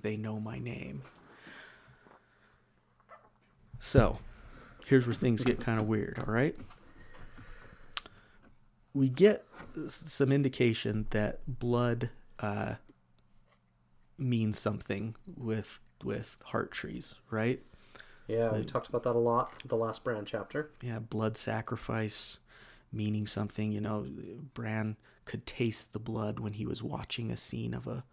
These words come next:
Speaker 1: blood sacrifice done in front of the Heart Tree. When the blood flowed to the tree, he could actually taste it. So there's some sort of connection there. Um,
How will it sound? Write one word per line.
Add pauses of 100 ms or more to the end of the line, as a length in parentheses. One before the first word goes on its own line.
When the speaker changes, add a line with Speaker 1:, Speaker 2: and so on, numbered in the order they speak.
(320)
Speaker 1:
blood
sacrifice
done
in
front
of
the
Heart
Tree. (360)
When
the
blood
flowed
to
the
tree,
he
could
actually
taste
it. (520)
So
there's
some
sort
of
connection
there. (1400)
Um,